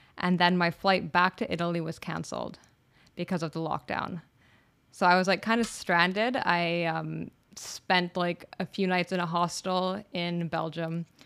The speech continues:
then ended up going to a friend's house in, um, in Utrecht, so close to where we are now. Um, and it was a friend, actually, that I met in Italy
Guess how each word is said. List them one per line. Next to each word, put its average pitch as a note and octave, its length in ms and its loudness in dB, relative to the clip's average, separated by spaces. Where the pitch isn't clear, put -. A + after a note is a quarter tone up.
then E3+ 420 4
ended F#3 300 2
up F3+ 180 2
going F3+ 340 0
to F3 300 -4
a E3+ 80 0
friend's F#3 440 0
house E3+ 540 -4
in, F3 360 -4
um, E3+ 280 -2
in F3+ 200 -2
Utrecht, G3 480 -4
so - 160 -4
close F3+ 280 -2
to F#3+ 100 -6
where E3+ 120 0
we E3+ 120 -2
are E3 140 -2
now. E3+ 480 -2
Um, D#3+ 460 2
and G3 100 4
it F#3+ 40 6
was F#3 100 2
a F#3 60 2
friend, G#3+ 260 4
actually, F3 260 2
that E3+ 120 2
I E3+ 80 2
met F3 360 2
in E3+ 220 -4
Italy D#3+ 420 -4